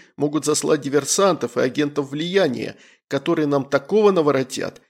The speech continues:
что потом не то что век, вечность не расхлебаем. Так что надежнее будет приобрести магичек из землячек Хайлейсы. Составить с ними контракт, по которому я освобождаю их от печати,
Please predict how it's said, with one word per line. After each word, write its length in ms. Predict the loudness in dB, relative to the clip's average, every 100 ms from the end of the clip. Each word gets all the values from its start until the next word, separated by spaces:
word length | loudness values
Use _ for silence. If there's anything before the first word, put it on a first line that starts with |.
| _ -12
что 180 | -4 -2
потом 340 | 0 -2 -2
не 120 | -4
то 160 | -2 -4
что 240 | -2 -2
век, 520 | -2 -4 0 2 2
вечность 800 | -2 -6 -2 0 -2 -4 -6 -6
не 80 | -4
расхлебаем. 760 | -4 -4 -4 -4 -2 -4 -4 -12 _ _ _ _ -4
Так 160 | -4 -2
что 160 | -2
надежнее 520 | 0 2 0 0 -2
будет 280 | 0 -2 -2
приобрести 520 | -2 -2 -2 -6 -4
магичек 520 | -2 -2 -2 -6 -6 -10 _ _
из 140 | -8 -6
землячек 580 | -2 0 4 2 0 -4
Хайлейсы. 840 | 0 2 2 0 -2 -6 -8 _ _ _
Составить 500 | -2 -2 2 2 2
с 100 | -4
ними 140 | -2 -2
контракт, 640 | -2 -2 4 4 4 -2
по 100 | -6
которому 420 | -4 -2 0 0
я 160 | 2 2
освобождаю 640 | 2 -2 0 0 2 0
их 140 | 0 -4
от 120 | -10
печати, 540 | -8 -2 2 2 0